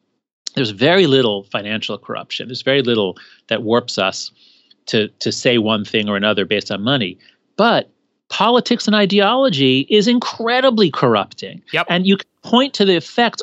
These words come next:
Speaker 1: all over the place where people will frame an argument or they will not consider a counter argument, um,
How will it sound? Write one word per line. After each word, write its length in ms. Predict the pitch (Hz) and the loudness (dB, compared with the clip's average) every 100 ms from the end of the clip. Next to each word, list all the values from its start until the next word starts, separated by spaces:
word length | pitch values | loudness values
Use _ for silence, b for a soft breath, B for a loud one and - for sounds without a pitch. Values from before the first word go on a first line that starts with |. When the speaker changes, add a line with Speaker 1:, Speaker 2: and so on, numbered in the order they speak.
| - | -4
Speaker 1:
all 500 | 262 254 196 262 277 | -2 -2 -2 0 0
over 180 | 294 240 | 2 2
the 120 | 160 | 0
place 480 | - 117 92 - - B B - | -2 -4 -4 -10 -16 B B -2
where 100 | 160 | -2
people 360 | - 190 196 | 0 0 2
will 160 | 151 135 | 2 0
frame 320 | - 165 170 | 0 0 2
an 80 | 165 | 0
argument 600 | 147 151 143 143 147 - | 2 2 2 2 0 -2
or 80 | 107 | -2
they 80 | |
will 120 | 107 110 | -2 0
not 240 | 127 135 | 0 -2
consider 360 | - 131 139 120 | -4 -4 0 -2
a 40 | |
counter 360 | 131 135 131 131 | 0 -2 -2 0
argument, 460 | 127 120 117 110 - B B B B - | 0 0 -4 -6 -10 B B B B -2
um, 280 | 120 107 | 0 0